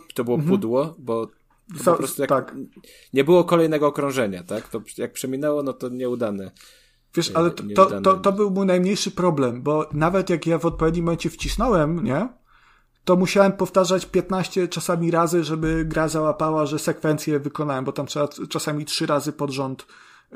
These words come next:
Speaker 2: to
Speaker 1: Mhm.
Speaker 2: zaliczyć, nie? I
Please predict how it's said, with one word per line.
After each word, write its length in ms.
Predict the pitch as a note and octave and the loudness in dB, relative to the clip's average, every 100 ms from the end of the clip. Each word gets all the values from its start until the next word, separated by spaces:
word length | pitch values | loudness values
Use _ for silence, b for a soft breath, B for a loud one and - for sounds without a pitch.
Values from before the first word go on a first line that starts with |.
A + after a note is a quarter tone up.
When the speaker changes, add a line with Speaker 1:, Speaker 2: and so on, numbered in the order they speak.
| C3+ C3 | -4 -2
Speaker 2:
to 120 | C#3 | 0
Speaker 1:
Mhm. 40 | |
Speaker 2:
zaliczyć, 500 | C3 C3+ G#2 G2 - | 2 0 -2 -6 -6
nie? 220 | B2+ D3 F3 B B B B B _ - | -6 -6 -6 B B B B B _ -4
I 560 | D#3+ E3 E3 E3 D#3+ | 0 0 0 -4 -6